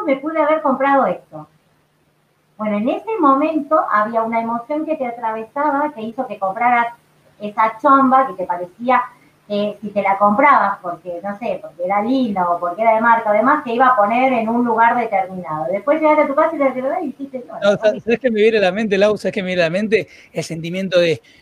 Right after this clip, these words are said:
Speaker 2: "yo me lo merezco, porque para algo trabajo". <laughs> Entonces me viene esa sensación.
Speaker 1: Claro, y fuiste y hiciste un gasto, un consumo, y después dijiste, "No, la verdad que no".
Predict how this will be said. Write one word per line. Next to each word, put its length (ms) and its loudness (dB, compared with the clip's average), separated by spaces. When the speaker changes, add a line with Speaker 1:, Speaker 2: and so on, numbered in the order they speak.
Speaker 2:
"yo 160 -2
me 100 4
lo 80 4
merezco, 760 2
porque 180 -4
para 280 2
algo 200 0
trabajo". 960 0
<laughs> 60 -20
Entonces 480 -4
me 120 -2
viene 240 -6
esa 140 -10
sensación. 260 -18
Speaker 1:
Claro, 480 4
y 100 -8
fuiste 320 -10
y 100 -4
hiciste 420 -4
un 140 -2
gasto, 280 2
un 100 -2
consumo, 580 -2
y 60 -2
después 300 -2
dijiste, 260 -6
"No, 200 0
la 140 -6
verdad 240 -6
que 120 -6
no". 280 0